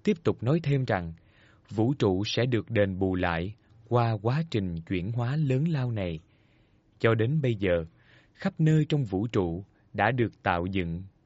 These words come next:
đều đang rên xiết như đang thời kỳ đau đớn của một cuộc sinh nở. Những gì đang được sinh ra chính là một nhận thức mới, và sự phản ánh tất nhiên của nó là một thế giới mới.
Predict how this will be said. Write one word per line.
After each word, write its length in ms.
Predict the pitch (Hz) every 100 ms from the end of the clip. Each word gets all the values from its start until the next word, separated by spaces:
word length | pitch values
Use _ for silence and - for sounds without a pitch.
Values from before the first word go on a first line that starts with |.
| -
đều 320 | 104 95 82
đang 280 | 87 113 113
rên 220 | 131 123
xiết 300 | 117 - 190 _ _ _
như 280 | 143 156 160
đang 220 | 147 156
thời 260 | 143 117 95 -
kỳ 300 | 95 90 85
đau 280 | 110 123
đớn 360 | 120 120 156 214 -
của 140 | - 113
một 280 | 117 90
cuộc 220 | - 92 -
sinh 300 | - 120 107
nở. 240 | 82 82 135 - _ _ _ _ _ _ _ _ _ _ _
Những 300 | 113 110 139
gì 260 | 147 117 107
đang 180 | 147 147
được 140 | 104
sinh 260 | - 143 135
ra 280 | 139 131 - _ _ _
chính 280 | - 131 185
là 100 | 156
một 280 | 98 90 90
nhận 240 | 98 82
thức 240 | 87 156 -
mới, 320 | 123 143 208 _ _ _ _
và 240 | 117 123 117
sự 240 | - 104 90
phản 280 | 104 90
ánh 280 | 107 120 156 180
tất 200 | 208 -
nhiên 220 | 156 156
của 180 | 135 101
nó 300 | 113 120 180 - _ -
là 180 | 101 92
một 260 | 90 87 - -
thế 200 | 117 143
giới 200 | 120 123
mới. 340 | 147 120 135